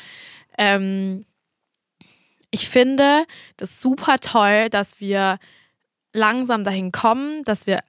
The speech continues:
unterschiedliche Möglichkeiten haben und Beziehungsmodelle besprechen. Ähm, und ich möchte aber einfach, dass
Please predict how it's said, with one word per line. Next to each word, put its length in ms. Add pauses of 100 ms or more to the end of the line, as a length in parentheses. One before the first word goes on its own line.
(200)
unterschiedliche 600
Möglichkeiten 640
haben 260
und 140
Beziehungsmodelle 720
besprechen. 580 (880)
Ähm, 520 (440)
und 140
ich 100
möchte 300
aber 140
einfach, 320
dass 220